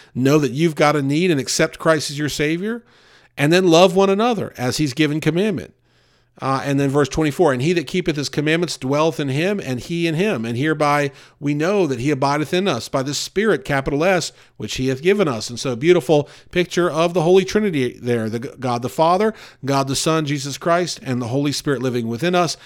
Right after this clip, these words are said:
And again, that's how we know we're saved, when we have the Spirit living within us. Amen. And so we see that God is all-knowing, and there's a lot that we don't know, and that's okay. Uh,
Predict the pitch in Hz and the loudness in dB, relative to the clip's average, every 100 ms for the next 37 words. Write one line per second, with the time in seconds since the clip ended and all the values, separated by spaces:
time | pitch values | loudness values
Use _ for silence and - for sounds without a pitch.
0 | - - 127 127 117 156 143 139 147 123 | -20 -12 -4 -4 0 0 0 -2 -2 -2
1 | 117 147 220 208 143 - 123 127 120 117 | -2 2 4 4 2 -2 -4 -4 -6 -8
2 | 107 127 120 113 - 120 120 - 113 110 | -6 -6 -8 -10 -6 -4 -4 -6 -8 -6
3 | 107 117 180 165 - - 117 117 143 190 | -6 -2 0 0 -2 -8 -6 -4 -4 -6
4 | - _ _ _ _ _ _ _ 139 143 | -10 _ _ _ _ _ _ _ -8 -4
5 | 170 160 - 220 190 - - - - 156 | -2 -2 -2 -4 -4 -12 -20 -14 -8 -6
6 | 151 156 170 151 165 156 135 127 143 156 | -4 -2 -2 0 0 0 -2 -2 -6 -8
7 | 151 151 139 147 147 156 143 143 127 214 | -6 -4 -4 -4 -4 -6 -4 -6 -2 0
8 | 226 190 139 123 139 143 143 165 185 202 | 0 -2 -4 -4 -4 -2 -4 -4 -6 -4
9 | 190 185 220 160 73 - - - - 123 | -4 -4 -8 -8 -12 -20 -20 -20 -12 -8
10 | 120 123 | -6 -8